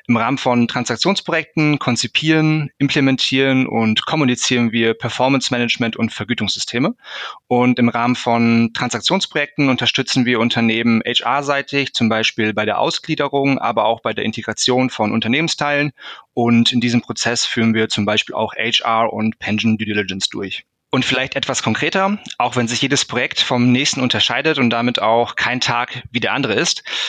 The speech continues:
ist es im Regelfall so, dass Mandanten mit bestimmten Fragestellungen an uns herantreten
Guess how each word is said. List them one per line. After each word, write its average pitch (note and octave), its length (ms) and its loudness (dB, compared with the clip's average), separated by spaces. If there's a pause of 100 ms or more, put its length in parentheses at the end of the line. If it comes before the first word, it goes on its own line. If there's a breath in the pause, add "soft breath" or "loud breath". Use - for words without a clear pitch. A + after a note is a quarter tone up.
(160 loud breath)
ist D3+ 100 -4
es F#3 120 0
im D3 120 4
Regelfall C3+ 440 0
so, A#2+ 300 2
dass A#2 380 -2
Mandanten B2 480 0
mit C3 140 2
bestimmten - 380 -2
Fragestellungen C#3 760 0
an A2+ 120 2
uns A2+ 160 2
herantreten D#3+ 680 0